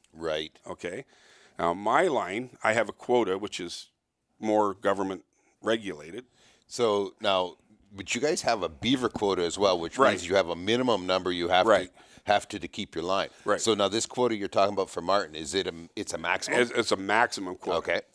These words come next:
Speaker 2: But the only quotas, uh, Poogie has is your beaver quota, where he has
Speaker 1: Yeah.
Speaker 2: to take, I believe it's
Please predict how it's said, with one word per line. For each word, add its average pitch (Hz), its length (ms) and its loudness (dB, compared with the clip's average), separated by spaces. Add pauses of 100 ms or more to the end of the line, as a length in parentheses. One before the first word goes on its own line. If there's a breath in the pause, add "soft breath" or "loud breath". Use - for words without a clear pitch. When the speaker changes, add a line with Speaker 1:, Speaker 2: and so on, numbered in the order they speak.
(180)
Speaker 2:
But 104 260 0 (240)
the 117 120 -2
only 151 260 0
quotas, 131 500 0 (360)
uh, 92 280 0 (760)
Poogie 131 380 -2
has 87 320 -6
is 95 200 -8
your 104 160 -8
beaver 95 320 -8
quota, - 300 -18
where 87 200 -10
he 107 160 -4
has 101 140 0
Speaker 1:
Yeah. 95 100 4
Speaker 2:
to 98 60 -4
take, 101 320 -6
I 90 120 -10
believe 95 340 -10
it's - 220 -12